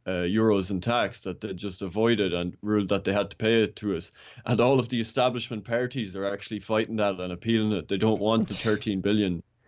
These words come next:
Speaker 1: They, they'd
Speaker 2: Gosh.
Speaker 1: rather, yeah, they'd
Speaker 2: That's
Speaker 1: rather, you know,
Speaker 2: outrageous.
Speaker 1: yeah, the
Speaker 2: Outrageous.
Speaker 1: ex-, the excuse is like, "Oh, you know, we have to uphold our, our, uh, international reputation." But I mean,
Speaker 2: <laughs>
Speaker 1: it's, it's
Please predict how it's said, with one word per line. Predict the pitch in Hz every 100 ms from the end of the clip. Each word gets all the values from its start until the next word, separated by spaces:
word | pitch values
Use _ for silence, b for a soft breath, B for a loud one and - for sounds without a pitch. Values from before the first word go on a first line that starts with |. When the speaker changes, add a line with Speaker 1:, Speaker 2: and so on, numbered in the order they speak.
| _ -
Speaker 1:
They, |
they'd | 127 113 104 113 104
Speaker 2:
Gosh. |
Speaker 1:
rather, | 110 117 110 98 92 _ _ _ _ _ 117
yeah, | 131 98 98 _ _ _ _ _
they'd | 123 117
Speaker 2:
That's |
Speaker 1:
rather, | 127 127 120 110 -
you | 113
know, | -
Speaker 2:
outrageous. | - - - - - _ -
Speaker 1:
yeah, |
the | 196 180
Speaker 2:
Outrageous. | 139 127 123
Speaker 1:
ex-, | 117 - - - _ _ -
the | 135
excuse | 131 - 156 151 143
is | 127 117
like, | 117 123
"Oh, | 117
you | 120
know, | 110
we | 107
have | 113 -
to | 113 -
uphold | 107 - 117 113 101
our, | 95 87 -
our, | 98 95 90 90
uh, | 87 85 101 -
international | 113 104 110 101 101 - 104
reputation." | 95 95 101 95 104 107 - 85
But | 92 98
I |
mean, | 107 104
Speaker 2:
<laughs> | 98
Speaker 1:
it's, | 95 -
it's | 104 90 _ _ - -